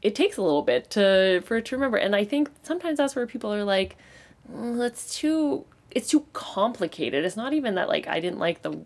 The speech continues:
workout or anything. Uh, well, sometimes people just don't like feeling uncomfortable because, let's be honest, it's a different feeling when they first start.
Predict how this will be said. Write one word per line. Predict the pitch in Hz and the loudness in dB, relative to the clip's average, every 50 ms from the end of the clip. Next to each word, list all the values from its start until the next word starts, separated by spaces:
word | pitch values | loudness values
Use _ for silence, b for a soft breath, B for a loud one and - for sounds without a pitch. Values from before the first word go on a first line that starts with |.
| _ _ - - | _ _ -14 -6
workout | 175 190 220 294 - - - 170 151 147 147 156 - - | -2 -2 0 0 -2 -2 0 0 2 2 0 0 -2 -4
or | - 160 | -4 -2
anything. | - - 151 147 151 156 156 170 180 196 208 240 254 B B B B B B B B B B B B | -2 -2 -2 -4 -6 -6 -6 -4 -2 -2 -2 -4 -4 B B B B B B B B B B B B
Uh, | - 226 226 208 - - | 0 2 2 0 0 0
well, | - 165 143 - - - - | 0 0 0 0 -4 -8 -6
sometimes | - 170 160 160 143 160 - | -4 -4 -4 -4 -8 -8 -10
people | - 202 - 143 | -10 -8 -8 -6
just | - 160 - | -6 -6 -4
don't | - - 76 | -2 -2 0
like | 87 113 - - | 0 -2 -2 -2
feeling | - - 113 117 | -6 -6 -4 -4
uncomfortable | 98 - - - - - - - - 160 160 | -4 -4 -4 -4 -8 -8 -8 -8 -6 -6 -6
because, | 165 165 160 160 156 - | -6 -6 -4 -4 -4 -2
let's | - - - - - - - | -4 -6 -6 -8 -16 -14 -8
be | 160 147 139 104 | -4 -2 0 2
honest, | 95 95 120 151 - - | 2 2 0 -2 -2 -2
it's | 131 185 - | -2 0 2
a | 220 | 0
different | 202 202 - - 160 180 - 190 185 185 - - | -2 0 0 0 0 0 0 0 -2 -2 -4 -8
feeling | - - 147 151 147 143 - - | -10 -6 -4 -4 -2 -2 -4 -4
when | - - - | -4 -6 -4
they | - - 151 | -4 -6 -6
first | - - - - - - - | -6 -8 -8 -8 -8 -8 -8
start. | - - - - - - | -6 -4 -4 -2 -4 -6